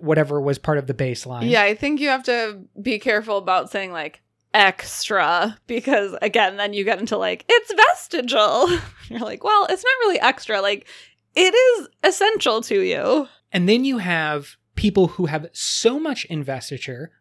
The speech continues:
Speaker 1: on Scadrial that they become Metalborn, and you can remove a larger percentage of that power to create a hemalurgic spike, or you could create a true hemalurgic spike by killing them.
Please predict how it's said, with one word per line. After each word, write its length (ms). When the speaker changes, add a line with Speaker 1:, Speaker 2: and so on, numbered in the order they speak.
Speaker 1:
on 140
Scadrial 600
that 140
they 100
become 500
Metalborn, 800
and 580
you 160
can 480
remove 420
a 120
larger 580
percentage 800
of 420
that 320
power 540
to 120
create 440
a 40
hemalurgic 560
spike, 300
or 100
you 100
could 140
create 200
a 60
true 340
hemalurgic 500
spike 300
by 100
killing 380
them. 180